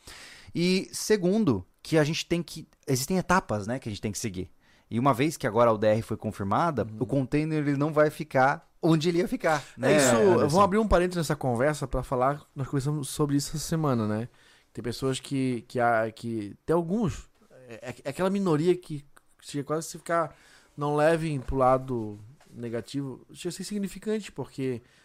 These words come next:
Speaker 2: a gente tem uma aprovação muito grande pra considerar que uma dúzia de pessoas reclamando de tal situação, seja essa de perder a essência,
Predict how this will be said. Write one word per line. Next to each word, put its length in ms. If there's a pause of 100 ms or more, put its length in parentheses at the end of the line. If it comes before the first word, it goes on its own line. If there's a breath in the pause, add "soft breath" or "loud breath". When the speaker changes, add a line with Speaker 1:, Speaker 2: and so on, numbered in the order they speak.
(140)
Speaker 2:
a 40
gente 100
tem 60
uma 40
aprovação 320
muito 280
grande 380
pra 100
considerar 600 (320 soft breath)
que 220
uma 260
dúzia 380
de 80
pessoas 300
reclamando 400
de 140
tal 200
situação, 640 (280 soft breath)
seja 300
essa 160
de 60
perder 220
a 20
essência, 560